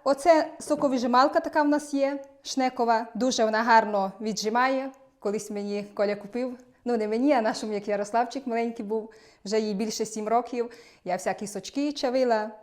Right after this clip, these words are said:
і гранати, яблучка, і апельсини, коли діти були маленькі. А тепер я її використовую для томатного соку,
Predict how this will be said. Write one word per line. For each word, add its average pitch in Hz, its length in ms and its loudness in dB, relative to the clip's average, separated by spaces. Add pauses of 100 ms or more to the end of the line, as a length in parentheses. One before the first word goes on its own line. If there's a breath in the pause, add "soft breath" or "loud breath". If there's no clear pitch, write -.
і 185 360 -6 (160)
гранати, 226 500 0
яблучка, 220 760 -2 (180)
і - 60 -10
апельсини, 247 640 -6 (440 loud breath)
коли 208 180 -4
діти 214 220 -6
були 208 180 -4
маленькі. 202 500 -2 (180 loud breath)
А 254 100 4
тепер 320 280 6
я 311 160 6
її 277 240 2
використовую 269 640 0
для 214 360 6
томатного 240 600 0
соку, 302 640 2